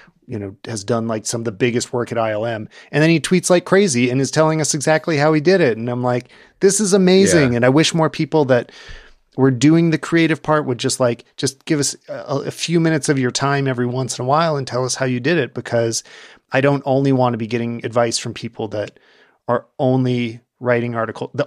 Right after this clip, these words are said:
Speaker 1: their whole creative pursuit is writing articles and making videos about the videos and
Speaker 2: Right.
Speaker 1: that they're making to, you know, which, which I get sucked <laughs> into that, that loop sometimes as well. But it's why I
Speaker 2: It's,
Speaker 1: try to
Speaker 2: it's
Speaker 1: keep,
Speaker 2: impossible
Speaker 1: like,
Speaker 2: not to.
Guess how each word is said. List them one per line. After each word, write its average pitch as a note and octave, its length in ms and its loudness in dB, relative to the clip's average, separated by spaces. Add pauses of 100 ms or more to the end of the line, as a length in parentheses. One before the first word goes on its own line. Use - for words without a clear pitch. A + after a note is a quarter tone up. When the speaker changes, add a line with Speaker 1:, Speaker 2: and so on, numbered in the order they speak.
(120)
Speaker 1:
their C3+ 160 4
whole D3 320 2
creative C3 420 -2
pursuit - 460 -4
is A2 140 -20
writing A#2 280 -6
articles A2+ 400 -8
and A2+ 80 -12
making A2+ 260 -10
videos A2 440 -8 (160)
about A2 500 -4 (440)
the A2+ 120 -14 (200)
videos A2+ 420 -2
and G#2+ 80 -6
Speaker 2:
Right. D#2+ 260 -2 (100)
Speaker 1:
that - 160 -16
they're - 180 -10 (100)
making B2+ 400 0
to, - 180 -12
you D#3+ 80 -2
know, A#2 100 -4
which, C3+ 260 -4 (100)
which - 140 -2
I E3+ 100 4
get D3 160 2
sucked - 260 2
<laughs> - 20 4
into F3 340 4
that, C#3+ 260 4
that C3 120 2
loop C3 240 -2
sometimes A#2+ 420 -4
as A2 140 -6
well. C3 200 2
But A2+ 220 -6 (280)
it's C3 260 0
why F3+ 140 4
I - 20 2
Speaker 2:
It's, D#3+ 120 -2
Speaker 1:
try F3 160 2
to D3+ 80 0
Speaker 2:
it's A#2+ 80 -6
Speaker 1:
keep, - 60 -2
Speaker 2:
impossible C3 380 2
Speaker 1:
like, F2 80 -6
Speaker 2:
not F#2+ 220 -2
to. D#2+ 280 -12